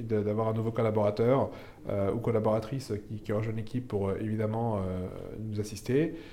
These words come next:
Euh, depuis mon arrivée en octobre, euh, deux mille vingt, euh, l'activité ne fait que croître. Euh, et donc on est, on est de plus en plus occupé, on est vraiment, euh, là, euh, aux limites de nos capacités. Donc, euh, voilà, on recherche activement, euh, à recruter.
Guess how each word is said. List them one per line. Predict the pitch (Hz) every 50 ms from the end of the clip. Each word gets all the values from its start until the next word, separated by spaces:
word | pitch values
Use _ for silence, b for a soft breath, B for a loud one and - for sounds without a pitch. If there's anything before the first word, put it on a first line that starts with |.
| B B - -
Euh, | - 95 98 98 95 95 92 92 95 95 95 95 95 92 92 95 95 95 95 95
depuis | 98 113 117 120 - 143 139 131
mon | 127 120 123 123
arrivée | 123 123 120 120 117 117 127 131
en | 131 120 113
octobre, | 117 107 - - 139 135 131 110 107 110 107
euh, | 107 107 104 104 104 107 104 104
deux | 110 117
mille | 117 120 117 113
vingt, | 110 123 131 131 131 131 120
euh, | 110
l'activité | 110 107 - - 107 117 117
ne | 117 110
fait | 104 110
que | 104 104
croître. | 98 - - 127 147 156 151 - 90 82 B B B B B B B - -
Euh, | - 120 117 107 104 101 104 101 95 98 95
et |
donc | 98 120 117 113
on | - 107 110
est, | 113 117 120
on | 113 104 104
est | 104 101
de | 98
plus | 95 - 113
en | 120 110
plus | 110 - 113
occupé, | 110 101 - 104 98 - 120 123 127
on | 123 113
est | 107 104
vraiment, | 101 104 113 113 120 120 120 120 110 104
euh, | 101 98 95 92 95 95 92 92 92 92 98
là, | 110 113 110
euh, | 107 104 98 95 92 90 92 92 90 85 85 - B B B B - -
aux | 131 120
limites | 113 117 131 123
de | 113
nos | 107 107
capacités. | - 120 107 107 104 - 107 104 127 135 156 147
Donc, | 123 107 107 - -
euh, | 107 101 101 98
voilà, | 95 104 110 101 90
on | 85 92
recherche | 101 104 - 120 110 110 - -
activement, | - 101 - - - 110 110 110 113 113 120 120 107 98
euh, | 92 92 92 87
à | 90
recruter. | 98 101 - - 101 - - 110 123 135 139